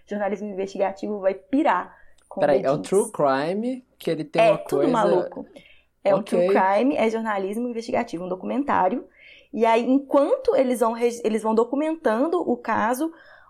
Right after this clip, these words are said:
Speaker 1: o, a pessoa que tá sendo, que, que eles tão fazendo documentário a respeito, resolve de-, dar entrevistas.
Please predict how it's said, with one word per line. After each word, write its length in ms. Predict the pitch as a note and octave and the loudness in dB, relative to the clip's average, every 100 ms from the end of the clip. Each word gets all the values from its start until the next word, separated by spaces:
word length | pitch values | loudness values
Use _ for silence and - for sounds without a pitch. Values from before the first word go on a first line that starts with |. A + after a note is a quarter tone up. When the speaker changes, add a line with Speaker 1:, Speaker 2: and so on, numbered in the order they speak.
| - | -6
Speaker 1:
o, 320 | A3+ B3 D4 D4+ | 0 2 2 2
a 140 | A#3 | 2
pessoa 320 | B3 B3 G#3+ | 0 0 -2
que 60 | - | -2
tá 80 | G#3+ | -2
sendo, 480 | G#3 F#3+ F#3+ F#3 - | -2 -4 -4 -6 -10
que, 100 | - | -18
que 280 | - - G3+ | -16 -6 -6
eles 100 | G3+ | -4
tão 140 | G3+ | -4
fazendo 160 | G3+ F#3+ | -2 -4
documentário 340 | F#3+ F#3 F#3 | 0 0 0
a 40 | |
respeito, 340 | G3+ - G#3+ B3 | -2 0 0 0
resolve 460 | C4+ A#3 A#3 A#3 | -2 0 0 0
de-, 240 | G#3+ A#3 A#3 | 0 0 2
dar 200 | G3+ G#3+ | 0 0
entrevistas. 720 | B3 C4+ G#3+ D#3 - - | 0 -2 -2 -8 -12 -20